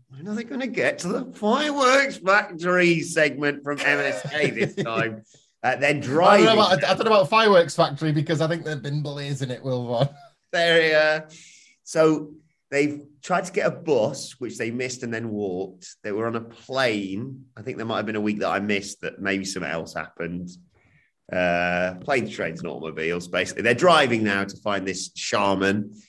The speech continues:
Speaker 1: Uh, and, uh, well, they're all a bit paranoid in the car. And Lee tells Carl, "Hey, slow down. You don't want to attract any attention." And then they get the, the blues and twos, the flashing lights behind them.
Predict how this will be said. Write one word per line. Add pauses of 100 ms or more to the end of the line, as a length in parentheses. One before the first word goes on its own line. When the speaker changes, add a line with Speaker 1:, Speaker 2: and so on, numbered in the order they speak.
(260)
Speaker 1:
Uh, (440)
and,
uh,
well,
they're
all
a
bit
paranoid
in
the
car.
And
Lee
tells
Carl,
"Hey, (320)
slow
down.
You
don't
want
to
attract
any
attention."
And
then
they
get
the, (300)
the
blues
and
twos,
the
flashing
lights
behind
them.